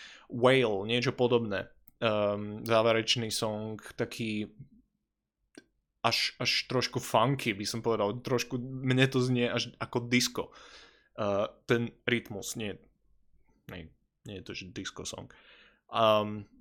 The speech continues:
niečo ako Earth, Wind and Fire na tajvanský štýl. Deluge, um, taký asi viac na-, taký progresívny nádych zasa. Môžem to s kľudom odporučiť, ak máte radi folk metal,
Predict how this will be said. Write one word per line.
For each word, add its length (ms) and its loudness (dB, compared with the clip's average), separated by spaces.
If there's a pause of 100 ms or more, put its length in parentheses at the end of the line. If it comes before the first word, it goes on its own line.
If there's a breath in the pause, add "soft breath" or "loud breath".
(280)
niečo 340 -2
ako 160 4
Earth, 240 6
Wind 240 4
and 160 4
Fire 320 4
na 160 -2
tajvanský 480 0
štýl. 400 -4 (320 loud breath)
Deluge, 800 4 (400 soft breath)
um, 400 0
taký 320 0
asi 320 2
viac 320 4
na-, 160 -4
taký 400 -2
progresívny 800 2
nádych 480 -4
zasa. 320 -4 (1800 loud breath)
Môžem 400 2
to 240 0
s 120 -6
kľudom 360 6
odporučiť, 480 -2
ak 160 0
máte 240 0
radi 160 2
folk 400 0
metal, 480 0